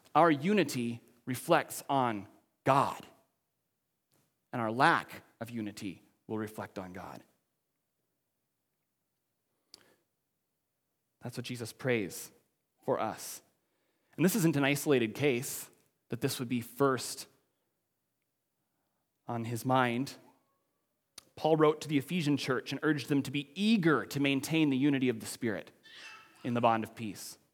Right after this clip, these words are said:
He wrote to the church in Rome, "So then let us pursue what makes for peace and for mutual,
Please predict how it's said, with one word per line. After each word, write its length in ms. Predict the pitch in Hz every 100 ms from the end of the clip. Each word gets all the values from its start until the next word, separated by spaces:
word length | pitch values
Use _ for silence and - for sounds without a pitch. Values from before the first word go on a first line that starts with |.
| _ - -
He 140 | - 170
wrote 280 | 190 - -
to 100 | 190
the 80 | 160
church 320 | - 185 -
in 120 | 156
Rome, 300 | 156 190 156
"So 220 | 143 190
then 160 | 185 175
let 120 | 180
us 160 | 170 -
pursue 680 | - 196 - - - 285
what 240 | 262 175 -
makes 260 | 170 139
for 140 | - 165
peace 680 | - 262 269 135 - - - _ _ _ _ _ _ _ _ _ _ _ _ -
and 120 | 139
for 80 | 143
mutual, 640 | 147 180 - 135 120 120